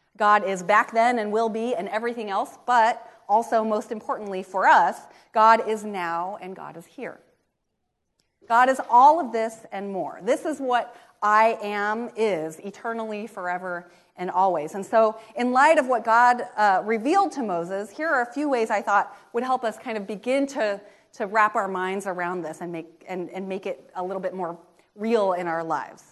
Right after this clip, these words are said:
So my disclaimer, of course, is that this is just one way to slice the pie, okay?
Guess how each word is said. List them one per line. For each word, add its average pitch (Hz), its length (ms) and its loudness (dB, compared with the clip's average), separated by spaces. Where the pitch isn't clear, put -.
So 240 180 4
my 247 200 2
disclaimer, 277 560 -2
of 226 80 0
course, 208 300 0
is 208 80 -10
that 208 140 -2
this 214 140 -6
is 202 60 -8
just 208 200 -10
one 220 380 -2
way 214 160 0
to 208 100 -2
slice 202 380 -2
the 196 140 -8
pie, 170 440 0
okay? 170 360 -6